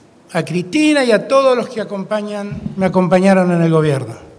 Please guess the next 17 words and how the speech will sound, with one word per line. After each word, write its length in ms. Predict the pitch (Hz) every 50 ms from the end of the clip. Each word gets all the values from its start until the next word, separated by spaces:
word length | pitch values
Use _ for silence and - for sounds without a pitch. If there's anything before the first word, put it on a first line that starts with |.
| - _ _ _ _ _ _ _ _ _ _ _ _ _ _ _ _ _ _ _ _ _ _ _ _ -
A 100 | 170 170
los 100 | 160 147
presidentes 560 | 151 170 180 - - 180 180 185 175 156 180
de 60 | 170
mis 180 | 165 165 160 135
bloques, 760 | - 233 254 262 254 254 220 226 233 190 - - - - - - - - - - _ _ _ _ _ _ _ _ _ _ _ _ _ _ _ _ _ _ _ _ _ _ _ _ _ _ _ _ -
al 120 | 190 190
presidente 600 | 190 190 185 175 - - 185 185 180 175 160 165
de 100 | 170 165
la 140 | 165 165 160
Cámara 560 | 165 220 233 240 240 226 214 202 196 190 185
de 80 | 180 175
Diputados, 920 | 170 170 175 175 170 - 240 240 240 233 226 214 208 202 170 - - - - - - - _ _ _ _ _ _ _ _ _ _ _ _ - - - _ _ _ _ _ _ _ _ _ _ _ _ _ _ _ _ _ _ _ _ -
a 100 | 196 202
todo 300 | 190 - 262 262 247 220
mi 100 | 220 208
gabinete, 880 | 202 196 196 208 220 226 254 269 262 247 - - - 214 214 196 147